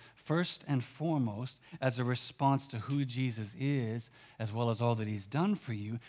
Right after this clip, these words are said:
that you'll be enabled to serve with this kind of extravagant service in a way that Jesus says lives on in memory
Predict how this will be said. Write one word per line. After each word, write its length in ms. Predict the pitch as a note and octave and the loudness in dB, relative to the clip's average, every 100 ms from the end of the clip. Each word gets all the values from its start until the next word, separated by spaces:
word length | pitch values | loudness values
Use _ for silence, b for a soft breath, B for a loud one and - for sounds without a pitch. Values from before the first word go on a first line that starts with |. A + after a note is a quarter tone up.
| B | B
that 200 | C#3+ C#3 | 0 2
you'll 100 | D3 | 2
be 220 | B2+ C#3 | 6 6
enabled 560 | C3+ C#3 E3+ E3+ D#3 B2+ | 8 6 6 4 2 0
to 100 | B2 | -6
serve 560 | - - C3 A2+ G#2 G#2 B B - | -4 0 2 2 0 -6 B B -4
with 140 | C3+ | -2
this 180 | D3 C3 | 0 0
kind 220 | - D3 | 2 4
of 80 | C3 | 4
extravagant 1000 | A#2 - - - D#3 E3 F3 E3+ D#3+ D3+ B B B | 2 -4 -8 -4 4 4 4 4 4 2 B B B
service 540 | - - D#3+ D#3 C3 C#3 | -8 -2 4 6 6 4
in 100 | C3 | 6
a 40 | |
way 140 | C3+ | 6
that 140 | C3 B2+ | 6 2
Jesus 420 | A#2 D#3+ D#3 C3 | 2 2 2 -2
says 320 | - B2+ A2 | 0 0 2
lives 380 | A2+ D3+ E3+ C3+ | 2 4 4 4
on 360 | D3 C#3 C#3 C#3 B - | 4 6 6 4 B -2
in 220 | C3 B2 | 2 6
memory 460 | B2+ C3 B2+ B2+ | 6 6 4 2